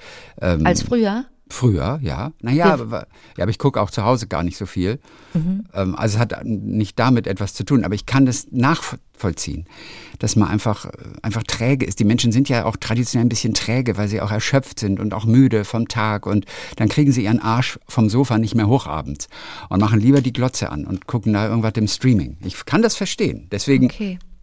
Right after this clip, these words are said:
Speaker 1: reagieren die Kinos ja auch drauf und zeigen ja auch teilweise parallel im Kino und im Streaming die Filme. Auch das passiert ja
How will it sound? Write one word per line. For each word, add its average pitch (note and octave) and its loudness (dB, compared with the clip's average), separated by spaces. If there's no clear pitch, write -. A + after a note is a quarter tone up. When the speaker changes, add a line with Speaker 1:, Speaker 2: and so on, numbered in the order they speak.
Speaker 1:
reagieren C3+ 2
die B2 0
Kinos G#2 -4
ja F2 -4
auch F#2 -6
drauf A#2 0
und A#2 -6
zeigen B2+ 4
ja A#2 4
auch A#2 0
teilweise A#2+ 2
parallel C#3+ 4
im C#3+ 6
Kino A#2+ 2
und C3+ 2
im A#2+ -2
Streaming D#2 -4
die A#2+ 2
Filme. D#2+ -2
Auch - -6
das - 2
passiert - -2
ja C#2 -8